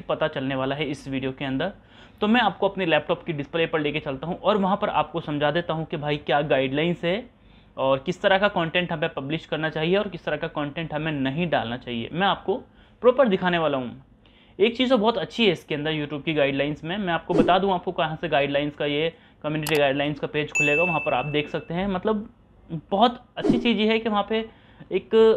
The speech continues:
अनएजुकेटेड भी बंदा समझ सकता है कि भाई क्या गाइडलाइंस हैं, क्या पॉलिसीज़ हैं, ठीक है। उसमें मतलब उन्होंने एनिमेशंस की इस तरह की क्लिप्स बनाई हुई हैं ताकि कोई भी ईजीली से समझ जाए। या नहीं समझ में आ रहा,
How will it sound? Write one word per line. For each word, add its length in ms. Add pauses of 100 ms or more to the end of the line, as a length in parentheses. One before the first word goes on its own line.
(120)
अनएजुकेटेड 760
भी 80
बंदा 240
समझ 240
सकता 280
है 80
कि 120
भाई 160
क्या 240 (160)
गाइडलाइंस 560
हैं, 100
क्या 180
पॉलिसीज़ 440
हैं, 180 (560)
ठीक 180
है। 100 (420)
उसमें 220
मतलब 220
उन्होंने 280
एनिमेशंस 960
की 100
इस 160
तरह 140
की 120
क्लिप्स 340
बनाई 260
हुई 200
हैं 140
ताकि 340
कोई 180
भी 100
ईजीली 320
से 100
समझ 260
जाए। 200
या 120
नहीं 280
समझ 300
में 100
आ 80
रहा, 180